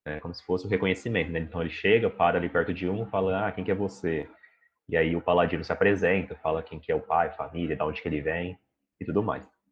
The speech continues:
Então aí nessas primeiras páginas acontece basicamente isso,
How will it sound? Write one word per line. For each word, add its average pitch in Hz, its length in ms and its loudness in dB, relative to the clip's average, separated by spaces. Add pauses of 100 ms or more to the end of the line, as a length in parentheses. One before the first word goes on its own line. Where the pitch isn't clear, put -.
(520)
Então 98 180 0
aí 98 200 6
nessas 107 220 0
primeiras 104 340 4
páginas 98 320 2
acontece 98 380 2
basicamente 95 720 0
isso, 117 420 0